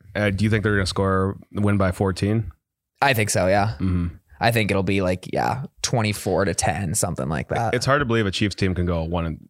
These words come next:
Speaker 1: one and three to begin the season.
Speaker 2: Exactly. I think they actually have, like, some urgency because of how good their division is. I think they kinda know they're gonna have to kick it up a notch. The one thing that does slightly scare me is the whole Andy Reid thing. Will he be, like, available to coach or not?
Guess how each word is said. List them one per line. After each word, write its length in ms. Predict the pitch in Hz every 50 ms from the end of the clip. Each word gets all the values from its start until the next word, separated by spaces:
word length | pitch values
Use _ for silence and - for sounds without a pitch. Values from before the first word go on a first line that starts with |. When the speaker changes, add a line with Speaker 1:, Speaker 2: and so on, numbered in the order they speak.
| _
Speaker 1:
one 220 | - 92 92 87 82
and 100 | 78 -
three 320 | - 82 80 76 76 85 87
to 100 | - -
begin 200 | 85 82 78 76
the 60 | 78 -
season. 320 | - 82 82 80 80 82
Speaker 2:
Exactly. 480 | 160 139 120 131 131 117 117 - 117 110
I 40 | 113
think 200 | 113 139 139 123
they 100 | 127 131
actually 220 | 123 120 117 - 120
have, 240 | 113 120 117 117 107
like, 120 | 110 104
some 140 | - 110 104
urgency 440 | - 92 110 104 110 110 101 - 107 98
because 300 | 95 98 - 120 107 98
of 100 | 104 101
how 180 | 107 110 104 104
good 280 | 92 - 101 95 95
their 120 | 92 98 92
division 460 | 95 92 92 90 95 95 95 101 101
is. 160 | 98 98 98 104
I 60 | 107
think 240 | 104 - 107 101 98
they 140 | - 98 98
kinda 300 | - - 101 104 107 104
know 520 | 101 101 98 98 98 101 101 104 113 127 - _ -
they're 100 | - 101
gonna 160 | - 104 101
have 140 | 104 101 98
to 320 | - 104 98 101 101 85 -
kick 160 | - 113 98
it 60 | 101
up 80 | 101 98
a 40 | 104
notch. 200 | 107 107 110 - - - - - - -
The 80 | 113
one 200 | 113 123 127 127
thing 120 | 113 127 123
that 140 | 117 110 -
does 220 | 113 107 110 110
slightly 460 | - - - - 107 104 107 80 90 110
scare 300 | - - 120 110 110 107
me 140 | 110 107
is 100 | 98 98
the 60 | 104 104
whole 200 | 113 110 - -
Andy 280 | 98 104 101 98 95
Reid 200 | 90 92 98 92
thing. 320 | - - 104 107 110 98 - -
Will 140 | 95 101 104
he 140 | 101 101 92
be, 180 | 80 78 90
like, 260 | 90 107 104 98 - - -
available 400 | 113 107 95 101 92 90 90 95
to 60 | 95
coach 280 | 101 - 101 90 87 -
or 40 | 107
not? 380 | 101 101 101 104 113 - -